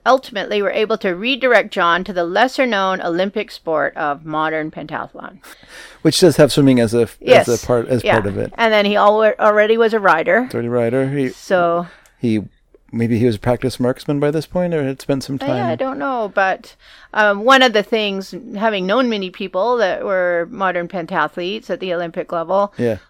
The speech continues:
Speaker 1: often it is the riding that people do poorly.
Speaker 2: Mm.
Speaker 1: And I mean, nowadays, well, not nowadays, but from the Japan Olympics most recently,
Speaker 2: Yeah.
Speaker 1: I mean, it was the riding that is resulting in modern pentathlon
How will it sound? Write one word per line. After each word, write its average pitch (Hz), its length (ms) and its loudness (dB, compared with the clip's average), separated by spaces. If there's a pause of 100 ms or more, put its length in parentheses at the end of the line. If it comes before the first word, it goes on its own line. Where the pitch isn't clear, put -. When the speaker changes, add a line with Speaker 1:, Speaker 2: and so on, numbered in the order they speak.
(140)
Speaker 1:
often 202 680 4
it 208 200 -2
is 185 640 0 (440)
the 185 640 -4
riding 185 500 4
that 175 220 -4
people 180 260 -6
do 175 160 -4
poorly. - 480 -6 (160)
Speaker 2:
Mm. 226 240 0
Speaker 1:
And 190 120 2
I 170 40 0
mean, 170 320 -6
nowadays, 180 840 0
well, 135 200 -6
not 151 280 -10
nowadays, 156 520 -6
but - 260 -2
from 165 140 -4
the 151 180 -6 (280)
Japan 190 380 0
Olympics 156 500 -4
most 160 200 -12
recently, 170 520 -8
Speaker 2:
Yeah. 117 180 0 (260)
Speaker 1:
I 165 120 0
mean, 160 320 -6
it 185 100 -4
was 165 240 -4
the 170 100 -2
riding 165 580 4
that 160 280 0 (360)
is 190 200 -4
resulting 175 540 -2
in 156 340 -4 (280)
modern 165 380 -2 (460)
pentathlon 156 760 -2